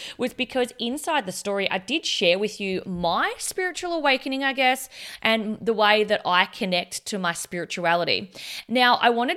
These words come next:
debunk a few things, and I did feel a bit funny even, A,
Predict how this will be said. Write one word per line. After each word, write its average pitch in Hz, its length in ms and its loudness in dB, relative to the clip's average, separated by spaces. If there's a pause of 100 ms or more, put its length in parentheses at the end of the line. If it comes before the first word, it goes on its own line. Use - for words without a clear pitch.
(120)
debunk 196 520 2
a 190 80 -2
few 180 280 -4
things, 160 380 -4
and - 100 -6
I 190 60 0
did 214 300 -2
feel 330 240 -2
a 311 60 0
bit - 280 -6
funny 190 400 -4
even, 190 380 -2 (440)
A, 302 280 8